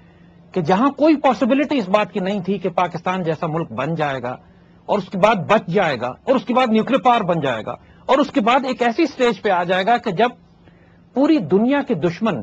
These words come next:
जब पाकिस्तान पर फोकस कर रहे हैं इस वक्त, I agree, challenges हैं, लेकिन इस फोकस का मतलब क्या है? इस फोकस का मतलब है कि there is some substance in you which they see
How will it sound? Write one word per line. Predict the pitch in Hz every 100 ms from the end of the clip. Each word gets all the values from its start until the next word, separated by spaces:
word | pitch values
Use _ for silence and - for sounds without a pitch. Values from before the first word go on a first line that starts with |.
| -
जब | 202 -
पाकिस्तान | 185 196 170 202 220
पर | 220
फोकस | 165 165 170 233
कर | - 160
रहे | 151
हैं | 135
इस | 117
वक्त, | 131 147 -
I | 147
agree, | 147 254 320
challenges | 175 156 151 120
हैं, | 120 104 _ - -
लेकिन | 190 320
इस | 320
फोकस | - 196 302
का | 359
मतलब | 262 240 339 247
क्या | 160
है? | 98 - - _ _ _ -
इस | 226 -
फोकस | 190 233 -
का | 190
मतलब | 160 208 180
है | 240
कि | 247
there | 180 202
is | - 247
some | 254 226
substance | 196 - 320 285
in | 247 185
you | 175 170 - _ _ 165
which | 226 170
they | 294 285
see | - 339 254